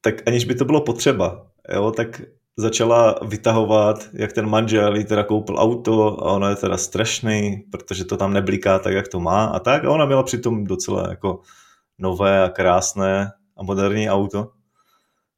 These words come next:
A bylo to takové divné, jo, že prostě to tam takhle jako moc vytahovala. A já jsem si říkal: „Hm, to je vlastně takový podobný,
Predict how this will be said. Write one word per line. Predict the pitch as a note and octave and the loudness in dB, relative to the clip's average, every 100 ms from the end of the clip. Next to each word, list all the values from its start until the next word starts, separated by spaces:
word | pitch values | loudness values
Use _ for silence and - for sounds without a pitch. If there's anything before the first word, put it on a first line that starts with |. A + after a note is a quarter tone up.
| - | -4
A | |
bylo | G2+ B2+ | 2 4
to | D3+ | 4
takové | D#3+ E3 D#3 | 2 2 2
divné, | D3 C3 G#2 F2 | 2 0 -2 0
jo, | F#2+ D3 | 2 2
že | D3 | 0
prostě | A#2+ A#2 A#2 | -4 -4 -2
to | A#2 | 0
tam | A#2 A#2+ A#2+ | -2 -4 -6
takhle | A#2+ A#2 A#2 | -4 -2 0
jako | A#2+ | 0
moc | B2 B2 | 0 0
vytahovala. | G#2+ A2 A2+ A2+ F#2 E2 F2 - _ _ - | -2 0 2 2 2 -2 -4 -12 _ _ -12
A | |
já | F2 | -8
jsem | A#2 | -8
si | A#2 | -8
říkal: | A#2+ B2+ A#2+ | -4 0 2
„Hm, | B2 F3 D#3 - _ _ _ _ _ _ _ - | 0 -4 -6 -12 _ _ _ _ _ _ _ 0
to | B2 | 2
je | D#3 | 2
vlastně | C#3 - D#3 | 0 -2 -4
takový | C#3 - D3 | -4 -4 -2
podobný, | C#3+ A#2+ A2+ A2+ A2+ | 2 2 2 -4 -6